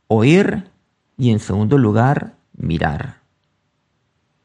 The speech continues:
"¿Por qué?", me dice, "oídme",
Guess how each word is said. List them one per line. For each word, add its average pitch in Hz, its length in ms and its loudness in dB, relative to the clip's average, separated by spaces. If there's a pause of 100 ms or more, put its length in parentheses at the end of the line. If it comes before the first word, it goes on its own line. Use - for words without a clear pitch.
(1400)
"¿Por 135 360 4
qué?", - 340 0
me 117 160 2
dice, - 480 0
"oídme", 160 640 2